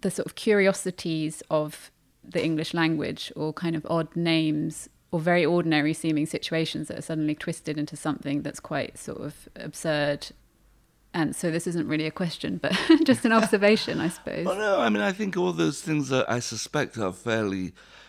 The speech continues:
Speaker 2: you know, I think poets love names, don't they? And, and I love place names, whether it's in Italy, where I lived quite a long time, or whether it's in England. I mean, I just think Seven Sisters, you know, Elephant and Castle. I mean, I just, I think they're just, um,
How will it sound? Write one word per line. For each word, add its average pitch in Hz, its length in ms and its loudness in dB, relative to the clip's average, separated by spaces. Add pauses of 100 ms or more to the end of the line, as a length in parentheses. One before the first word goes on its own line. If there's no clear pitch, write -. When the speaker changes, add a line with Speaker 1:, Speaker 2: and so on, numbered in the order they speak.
(140)
Speaker 2:
you 120 140 -2
know, 101 140 2
I 95 60 2
think 110 260 -6
poets 110 380 -2
love 98 320 0
names, 92 460 0
don't 87 200 -6
they? 82 160 -4
And, 78 360 -6
and 87 180 -6
I 85 100 -4
love 98 300 -2
place 98 400 -4
names, 71 600 -10 (560)
whether 101 300 4
it's - 160 -2
in 98 80 2
Italy, 92 380 -2
where 90 340 -6
I 87 100 -2 (200)
lived 90 280 -8
quite 80 220 -8
a 87 40 -6
long 85 200 -4
time, 92 260 -4
or 82 80 -2
whether 80 160 -6
it's 78 140 -10
in 90 100 -4
England. 80 400 -4
I 78 60 -4
mean, 82 100 -4
I 85 60 -6
just 87 180 -10
think 78 220 -10 (760)
Seven 90 380 -6
Sisters, 85 720 -8
you 98 80 -8
know, 92 120 -2
Elephant 90 380 -4
and 85 140 -10
Castle. 92 580 -4
I 76 60 -2
mean, 101 140 0
I 101 60 2
just, 98 300 -6
I 92 80 -4
think 92 220 -6
they're 90 100 -4
just, 98 400 -8
um, 90 420 -2